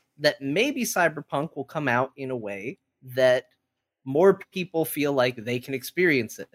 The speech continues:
so that when you get on a podcast and say, "Hey, let's talk about Cyberpunk," there's a wider audience of people that go, "I played that game and I really, really liked that game,"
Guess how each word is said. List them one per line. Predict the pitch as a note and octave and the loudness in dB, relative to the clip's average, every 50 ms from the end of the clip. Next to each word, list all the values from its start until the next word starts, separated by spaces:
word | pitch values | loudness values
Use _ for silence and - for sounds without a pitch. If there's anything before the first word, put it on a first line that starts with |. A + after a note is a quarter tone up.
| - _ | -20 _
so | - - B2 | -10 -8 -6
that | A#2 A#2 G#2 | -6 -6 -6
when | A#2 B2 A#2+ A#2 | -6 -6 -6 -4
you | C#3 C#3+ C#3 C3+ B2+ - _ _ _ _ _ | -2 -2 -4 -4 -6 -10 _ _ _ _ _
get | - G#2 G2+ | -12 -10 -10
on | G#2 G2+ | -10 -10
a | G#2+ | -12
podcast | - - D3 D#3 D#3+ D3+ D3+ - - _ - C#3 B2+ A#2+ - - - | -4 2 6 6 6 6 4 -2 -10 _ 0 0 0 0 -2 -6 -14
and | A2+ A2+ | -14 -10
say, | - - A#2+ A2+ A2+ A2+ - _ _ _ _ _ _ | -6 -4 -2 -2 -2 -4 -6 _ _ _ _ _ _
"Hey, | - D#4 D4+ B3+ F#3 | 6 8 10 10 10
let's | D#3+ F#3 G#3 - - | 8 6 4 4 6
talk | - G#3 G3+ G3+ | 6 6 6 6
about | F#3 E3+ E3+ E3+ E3+ E3+ | 6 6 6 8 6 4
Cyberpunk," | - - A#3+ A#3+ A#3+ G3 D#3 D#3 - F3 D3 D3+ D3+ - - _ _ _ - | 4 6 6 6 6 6 0 -2 0 0 0 0 0 -6 -12 _ _ _ -4
there's | C3+ D3 C3+ | -2 -2 -2
a | A#2+ | -2
wider | A#2 A#2 B2+ D#3 F3+ F#3 F#3+ F#3 F3 | -2 4 6 8 8 10 10 10 10
audience | E3 F3 F3 E3 D#3 D#3 D3+ D3+ D#3 - - | 10 10 10 8 6 2 0 -2 -2 -4 -6
of | B2+ | -8
people | - F3 D#3+ D#3+ E3+ D3 | -4 -4 -4 -2 -2 -2
that | C#3 C#3 - | -2 -2 -2
go, | - D3+ D3 C#3 - - | 0 2 2 2 4 4
"I | G#3 G#3 | 2 2
played | G3+ - - C#4+ C#4+ C#4 A3+ F#3+ | 4 6 6 6 6 6 4 4
that | F#3 F3+ F3+ - | 4 4 4 2
game | - E3 F3 F#3+ A3 B3+ C4 - | 0 0 2 2 2 2 0 0
and | - A#3+ B3 | 0 2 4
I | B3+ C4+ C4 | 4 4 4
really, | B3+ A3 G3 F3+ A3 C#4+ D#4+ E4 E4 E4 D4 C4+ | 2 0 -4 -4 -2 0 2 2 2 2 0 2
really | B3+ D4 D4+ D4 D4 C#4 | 2 0 2 2 2 2
liked | A#3 G3+ G3 G#3 A#3 C#4 C#4+ B3 - - - F3 | 2 2 2 4 4 4 2 0 -4 -12 -2 2
that | D#3+ C#3+ A2+ G#2+ - - | 4 4 4 2 -2 -8
game," | B2 G#2 | -10 -10